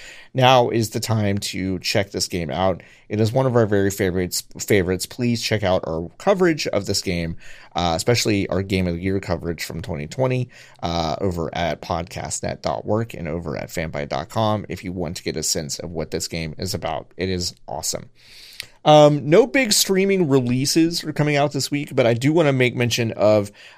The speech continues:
uh, a movie I mentioned last week, uh, The Suicide Squad on H B O Max. Uh, that is going to be on the service until September fifth. And I have to say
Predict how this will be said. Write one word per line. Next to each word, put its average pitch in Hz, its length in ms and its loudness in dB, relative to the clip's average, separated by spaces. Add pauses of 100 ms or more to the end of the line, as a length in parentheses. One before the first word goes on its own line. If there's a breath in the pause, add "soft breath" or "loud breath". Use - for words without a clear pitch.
uh, 98 320 6
a 98 160 2
movie 139 440 4
I 110 240 6
mentioned 123 360 0
last 202 240 2
week, 67 320 -8
uh, 92 160 0
The 107 100 -2
Suicide 135 460 2
Squad 90 400 0
on 95 200 0
H 98 180 -4
B 90 100 -2
O 85 60 -2
Max. 90 480 -2 (340 loud breath)
Uh, 92 260 4
that 131 220 6
is 139 220 2
going 147 180 2
to 143 80 2
be 123 180 0
on 131 240 4
the 127 60 0
service 110 400 0
until 104 340 -2
September - 540 -2
fifth. 113 560 0 (400 loud breath)
And 92 80 0
I 95 60 0
have 135 160 4
to - 100 -2
say 127 380 4